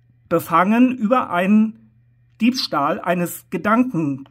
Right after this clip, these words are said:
also Gedankendiebstahl, be-, beziehungsweise mein Theaterstück Kinderhaus wurde geklaut, offensichtlich und nachweislich, und da ist, sind noch viele Sachen dazu, Intrigen, Frau Kost-Tollmein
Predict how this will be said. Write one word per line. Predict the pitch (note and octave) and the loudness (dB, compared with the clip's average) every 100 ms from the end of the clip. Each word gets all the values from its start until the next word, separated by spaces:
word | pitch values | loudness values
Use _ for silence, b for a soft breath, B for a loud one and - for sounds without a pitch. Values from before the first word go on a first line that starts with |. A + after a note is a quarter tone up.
| - - - | -20 -20 -12
also | - D#3 E3+ | -10 -8 -8
Gedankendiebstahl, | A3+ B3+ C#4 C4+ D#3+ E3+ - F#3 G#3+ C4+ | -2 0 2 0 -4 -6 -6 -4 -2 -2
be-, | C4+ C3+ | -8 -14
beziehungsweise | E3+ - G#3 G3 F3+ F#3 E3+ F3 D#3 B B B E3 | -12 -6 -4 -2 -2 -2 -2 -6 -6 B B B -2
mein | F#3 G#3 | 0 0
Theaterstück | G#3 E3+ F#3 F#3+ - - D#3 D#3 - | -2 -4 -4 -4 -8 -2 -4 -4 -6
Kinderhaus | G#3 G3+ F3+ E3+ E3 D#3+ | 0 0 0 -2 -2 -6
wurde | E3+ D3 | -6 -6
geklaut, | B2+ - D#3 F3+ C3+ - | -8 -6 -2 0 0 -2
offensichtlich | F3+ A3+ F3+ A3 B3 G#3+ | -4 -2 -2 -4 -6 -6
und | F3+ | 0
nachweislich, | F#3+ A3 - F#3 B3+ C4 G#3+ G3 - | 0 0 -2 -2 -2 -4 -4 -6 -8
und | E3 | -6
da | F#3+ | -6
ist, | G#3+ - | -6 -4
sind | G#3 G#3+ | -4 -4
noch | G#3 | -8
viele | - A#3 A3 | -6 -4 -2
Sachen | E3+ F#3+ A3 | -2 -2 -2
dazu, | F#3 F3+ G3+ | -4 -4 -8
Intrigen, | F3 D3+ - G#3 G3+ | -8 -8 -6 -6 -4
Frau | F3 | -6
Kost-Tollmein | - E3 - G3+ G#3+ G#3 G#3 F#3+ | -6 -10 -6 -2 2 4 2 0